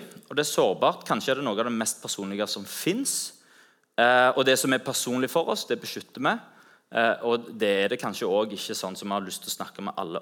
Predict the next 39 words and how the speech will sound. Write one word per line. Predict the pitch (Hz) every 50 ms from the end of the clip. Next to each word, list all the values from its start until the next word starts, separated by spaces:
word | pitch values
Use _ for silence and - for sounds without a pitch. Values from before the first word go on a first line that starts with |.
| - -
om. | - 120 135 175 214 233 220 - - - - - - - - - _ _ _
Eh, | - 123 127 - -
og | 156 151 170
når | 175 180 180 190 175
folk | - - 202 220 208 -
går | 175 175 170
på | 208 180
T | 180 - 208 208 175 151 127 110
V | 101 120 156 180 208 214 208 196 - 110 104 135 -
på, | - - 160 170 175 175 160
i | 156 160 160
type | - 165 113 - - 151
Luksusfellen | 143 139 135 - 151 143 - - 147 147 151 156 180 208 214 -
eller | - 127 127 127 131 127 127 -
i | 131 127
lomma | 135 143 120 98 98 104
på | 107 - 113
Silje, | - - - 117 98 90 87 95 127 170
eh, | 202 185 - - - - - - - - _ _ - 113 117 117 120 120 117 120 120 120 120 117 123 127 135
så | - - 147 143 143
det, | 139 143 139 139 -
jeg | 117 123 139 170 175 -
ser, | - 139 123 127 139 143 135 - - - -
jeg | 107 113 - -
ser | 180 156 117
i | -
bakken. | 95 - - - 120 143 170 - - - - -
Eh, | 110 113 113
n-, | 113 117 117 113 101
jeg | 110 110 85 95 87 98 110 117
må | 110
innrømme, | 110 127 147 147 120 117 104
jeg | -
ser | - 98 -
på | - 143
det | 135 127
av | 123
og | 120 -
til. | 147 170 202 196 - -